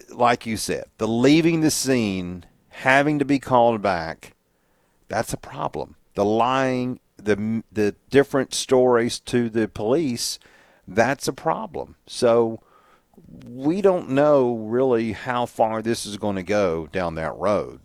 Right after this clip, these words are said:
and that worries me. That, that, that really does worry me, because look, and I, I know people are,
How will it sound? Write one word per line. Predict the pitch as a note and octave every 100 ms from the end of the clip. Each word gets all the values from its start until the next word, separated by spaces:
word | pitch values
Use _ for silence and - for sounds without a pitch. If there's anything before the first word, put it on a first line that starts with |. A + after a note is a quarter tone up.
| _
and | F#2+ F2+ F2 E2+ D#2+ _ _ _
that | - C3+
worries | A#2 A#2+ G#2+ F#2+ E2
me. | C#2+ C2+ _
That, | - C3 -
that, | - A#2 B2 - _ _ _ _
that | G#2+ -
really | A#2 A2
does | G2+ G2 F2+
worry | F2+ F2+ D2+ D2+
me, | C#2+ D#2+
because | - - A#2 A#2+
look, | D3 -
and | G#2
I, | A2 B2 A2
I | A#2+
know | A#2+ A#2
people | B2 A#2+ A2
are, | A2 G#2